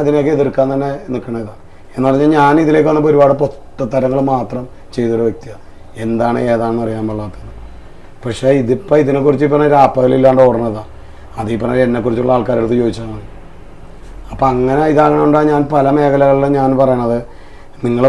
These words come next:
മാറ്റാത്ത അസുഖങ്ങൾ ഞാൻ മാറ്റിയിട്ടുണ്ട്, ആ വ്യക്തികളെ കാണിച്ചു തരാം. അങ്ങനെ നിരവധി ആൾക്കാർ നിങ്ങൾ വാ, ഞാനിപ്പോൾ ട്രോഫി ഇത് കാണിച്ചു തരാമെന്ന് പറഞ്ഞാൽ വന്നാൽ ഞാൻ കാണിച്ചു തരാം. അത് ഞാൻ ഇനിയും കൂട്ടുള്ളൂ, അല്ലാണ്ട് എനിക്ക് ഇതിലേക്ക്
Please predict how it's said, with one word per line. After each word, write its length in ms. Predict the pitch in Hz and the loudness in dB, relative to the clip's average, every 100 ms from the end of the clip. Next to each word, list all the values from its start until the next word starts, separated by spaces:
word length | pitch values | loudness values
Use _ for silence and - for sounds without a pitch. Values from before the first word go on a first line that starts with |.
| 143 | 4
മാറ്റാത്ത 340 | 143 139 131 143 | 2 2 2 2
അസുഖങ്ങൾ 280 | 131 127 131 135 | 2 0 0 0
ഞാൻ 80 | 131 | 0
മാറ്റിയിട്ടുണ്ട്, 480 | 127 123 110 113 110 - - - - - - | -2 -4 -8 -8 -12 -18 -20 -20 -20 -18 -10
ആ 60 | 113 | -6
വ്യക്തികളെ 340 | 120 - 120 117 | -6 -6 -4 -4
കാണിച്ചു 240 | 117 110 110 | -4 -8 -10
തരാം. 160 | 101 - - - - - - - - | -14 -18 -20 -20 -20 -20 -20 -20 -12
അങ്ങനെ 200 | 120 127 151 | -6 0 2
നിരവധി 300 | 151 139 147 156 | 4 4 4 4
ആൾക്കാർ 220 | 143 147 156 | 4 2 2
നിങ്ങൾ 160 | 139 147 156 | 4 6 6
വാ, 100 | 127 - - - - - - - - 120 | 4 0 -16 -20 -20 -20 -20 -20 -14 -8
ഞാനിപ്പോൾ 320 | 120 120 135 | -4 0 2
ട്രോഫി 280 | 143 131 139 143 | 4 4 4 4
ഇത് 60 | 143 | 4
കാണിച്ചു 220 | 143 127 | 2 2
തരാമെന്ന് 300 | 143 143 143 143 | 2 2 2 0
പറഞ്ഞാൽ 360 | 135 120 120 127 - - - | 0 0 -4 -8 -14 -16 -6
വന്നാൽ 240 | 120 113 123 | -4 -2 -2
ഞാൻ 80 | 131 131 | -2 -2
കാണിച്ചു 240 | 123 110 | -2 -4
തരാം. 160 | 104 - - - - - - - - - - - - 117 | -8 -12 -16 -16 -14 -14 -16 -16 -16 -16 -16 -14 -6 -2
അത് 80 | 135 | 0
ഞാൻ 100 | 147 147 | 0 2
ഇനിയും 160 | 143 147 143 | 2 0 0
കൂട്ടുള്ളൂ, 360 | 113 117 107 - - - - - - - - - - - - 113 | -2 -4 -8 -12 -18 -20 -20 -20 -20 -20 -20 -20 -20 -20 -16 -10
അല്ലാണ്ട് 280 | 110 113 131 | -6 0 2
എനിക്ക് 180 | 120 110 135 | 2 0 2
ഇതിലേക്ക് 300 | 139 131 | 2 2